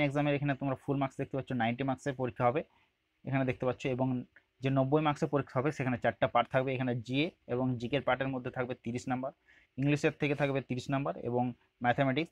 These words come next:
যেটা মাধ্যমিক স্ট্যান্ডার্ড সেখানে থাকছে কুড়ি নাম্বারের প্রশ্ন থাকছে এবং রিজনিংয়ের জন্য থাকছে এখানে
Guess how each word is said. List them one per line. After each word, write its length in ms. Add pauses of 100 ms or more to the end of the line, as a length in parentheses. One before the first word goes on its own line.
যেটা 200
মাধ্যমিক 320
স্ট্যান্ডার্ড 300 (100)
সেখানে 260
থাকছে 260
কুড়ি 200
নাম্বারের 320
প্রশ্ন 180 (100)
থাকছে 200 (400)
এবং 100 (100)
রিজনিংয়ের 400
জন্য 120 (100)
থাকছে 200
এখানে 160